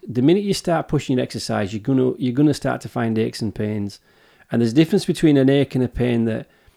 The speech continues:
my muscles ache because I've not used them for a while, in that I've damaged the muscle here and I need to rest it. There's, it's a very different feeling. So, like, with you, I,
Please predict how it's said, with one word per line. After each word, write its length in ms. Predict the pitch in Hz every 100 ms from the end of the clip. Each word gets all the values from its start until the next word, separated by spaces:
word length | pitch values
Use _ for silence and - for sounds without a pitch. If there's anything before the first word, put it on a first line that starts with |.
| _ -
my 140 | 117
muscles 360 | 139 139 139 127
ache 180 | 123
because 280 | 127 - -
I've 80 | 117
not 140 | 113
used 220 | 131 180 127
them 100 | 110
for 120 | 110
a 60 |
while, 320 | 104 101 101 -
in 220 | 120 110
that 260 | 107 110 - _
I've 180 | - 107
damaged 360 | 127 127 113 98
the 60 |
muscle 300 | 104 98 -
here 200 | 101 95 110
and 120 | 104
I 40 |
need 200 | 104 107
to 120 | - 101
rest 320 | 98 - -
it. 180 | 95 -
There's, 160 | 98
it's 180 | 120 127
a 40 |
very 220 | 107 127 117
different 340 | 110 - 127
feeling. 380 | - 107 101 92 _ _ _ _ _ _ _ _ -
So, 240 | - 123
like, 180 | 123 135
with 140 | 139
you, 380 | 120 147 127 113
I, 200 | 113 127